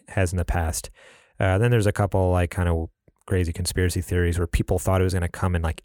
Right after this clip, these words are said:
April, um, of next year. Uh, although maybe it's April of twenty twenty-one, who knows? Um, but yeah, so basically we're looking at, at the, like,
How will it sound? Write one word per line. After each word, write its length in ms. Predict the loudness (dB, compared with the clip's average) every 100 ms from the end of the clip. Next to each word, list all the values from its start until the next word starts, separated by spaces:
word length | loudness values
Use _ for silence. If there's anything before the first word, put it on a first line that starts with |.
| -8
April, 440 | -4 0 0 -2 _ -20 -20 _ _ _ _ _ _ -4
um, 640 | 0 2 2 0 -2 -6 -6
of 140 | -2
next 320 | -2 -2 -2
year. 380 | 0 2 2 0 -6 _ _ _ -4
Uh, 200 | -2 0
although 240 | 2 2 2
maybe 360 | 2 4 2
it's 220 | 2 -2 -12 -8
April 280 | -6 -2 -2
of 100 | -2
twenty 220 | -2 -2
twenty-one, 440 | 0 0 2 2 0
who 100 | 0
knows? 380 | 0 -2 -4 -12 -20 -20 _ _ -6
Um, 600 | 0 2 2 2 0 -6 -10 _ _ _ _ _ -8 -8 -8 -20 _ _ _ 0
but 80 | 4
yeah, 200 | 4 2 -8 _ -8
so 100 | -2
basically 560 | 2 2 0 0 2 4
we're 160 | 4
looking 220 | 4 2
at, 120 | 0 0
at 120 | -2
the, 180 | -2 -4 _ _ _ -2
like, 360 | -2 -2 -8